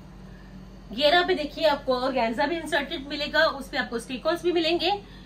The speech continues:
और ये देखिए वर्क फ्रेंड्स, ये आप देखोगे ये जो वर्क है बड़ा ही डिसेंट सा और काफी एक्सपेंसिव वर्क रहता है, जो मैं आज आपको पीस दिखा रही हूँ फ्रेंड्स, क्योंकि ये अभी रेडी होके ही आया है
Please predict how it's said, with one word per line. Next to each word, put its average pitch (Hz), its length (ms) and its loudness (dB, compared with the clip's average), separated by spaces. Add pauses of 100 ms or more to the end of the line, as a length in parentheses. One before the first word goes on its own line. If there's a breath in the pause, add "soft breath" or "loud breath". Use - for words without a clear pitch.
(300 loud breath)
और 269 220 6
ये 330 80 2
देखिए 277 260 -6
वर्क 262 340 0
फ्रेंड्स, 262 400 -2 (520 loud breath)
ये 269 80 -2
आप 277 120 8
देखोगे 269 400 -2
ये 294 180 0
जो 277 180 -2
वर्क 247 360 0
है 320 220 4 (520 loud breath)
बड़ा 311 280 8
ही 359 180 4
डिसेंट 277 420 0
सा 302 160 6
और 302 280 0
काफी 294 280 2
एक्सपेंसिव 262 500 -2
वर्क 226 240 2
रहता 180 240 -2
है, 196 180 -2
जो 247 120 -6
मैं 226 120 2
आज 202 200 0
आपको 208 220 -2
पीस 233 240 -6
दिखा 254 200 -2
रही 226 120 0
हूँ 247 80 -2
फ्रेंड्स, 247 320 -2 (380 loud breath)
क्योंकि 285 220 -4
ये 285 120 2
अभी 285 180 0
रेडी 240 300 0
होके 294 260 -4
ही 285 100 -2
आया 233 220 0
है 285 180 -2